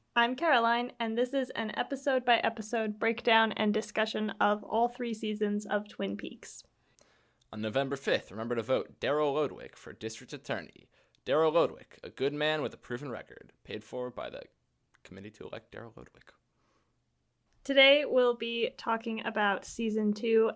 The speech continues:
Speaker 1: Episode five, The Orchid's Curse.
Speaker 2: And the crowd goes mild. My notes are much shorter for this episode, even though it was actually a little bit longer than usual.
Speaker 1: It felt very short.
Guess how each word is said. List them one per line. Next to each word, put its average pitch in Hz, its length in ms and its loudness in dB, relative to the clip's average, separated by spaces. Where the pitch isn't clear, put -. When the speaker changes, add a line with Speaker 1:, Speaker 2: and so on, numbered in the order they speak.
Speaker 1:
Episode 220 480 -2
five, 240 480 2
The 220 280 -4
Orchid's 220 680 -2
Curse. - 520 -6
Speaker 2:
And 107 140 -4
the 98 60 -6
crowd 98 340 -2
goes 95 260 -4
mild. 78 540 -14
My 110 140 -8
notes 107 260 -4
are 110 60 -8
much 104 180 -6
shorter 98 300 -4
for - 140 -16
this 92 180 -12
episode, - 560 -14
even 98 280 -12
though 87 400 -12
it - 40 -18
was 90 140 -14
actually 92 600 -10
a 101 60 -12
little 185 120 -6
bit 170 140 -8
longer 95 560 -8
than 90 140 -14
usual. 101 500 -14
Speaker 1:
It 277 180 -10
felt 240 360 0
very 170 240 2
short. - 440 -4